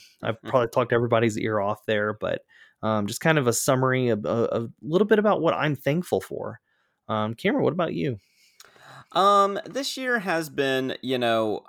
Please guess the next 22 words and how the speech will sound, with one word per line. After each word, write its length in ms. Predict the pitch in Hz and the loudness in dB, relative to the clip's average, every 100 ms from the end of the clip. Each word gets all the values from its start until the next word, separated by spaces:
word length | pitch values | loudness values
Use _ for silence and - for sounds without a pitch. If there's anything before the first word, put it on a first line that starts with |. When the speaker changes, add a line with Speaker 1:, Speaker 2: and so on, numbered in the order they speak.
| - | -4
Speaker 2:
I, 260 | 131 143 147 | -2 0 0
I 20 | |
don't 100 | 147 | 0
know 40 | |
if 100 | 123 | 0
I 40 | 117 | -2
wanna 360 | 107 107 98 - | -2 -2 -2 -4
necessarily 380 | 101 - 113 98 | -8 -6 -4 -4
say 260 | - 101 | -4 -2
a 80 | 101 | -2
rejuvenation 960 | 92 98 85 101 90 95 92 92 107 92 | -4 -8 -8 -10 -8 -8 -8 -8 -10 -10
for 160 | - | -8
me, 240 | 98 95 90 | -6 -6 -6
but 240 | 101 98 | -4 -4
I, 200 | 110 101 | -2 -2
I 20 | |
feel 200 | 117 170 | -4 -2
like 120 | 175 151 | -4 -4
it's 100 | - | -6
been 200 | 127 107 | -4 -4
the 80 | 92 | -6
start 680 | - - 95 92 98 - | -8 -4 -2 -2 -4 -10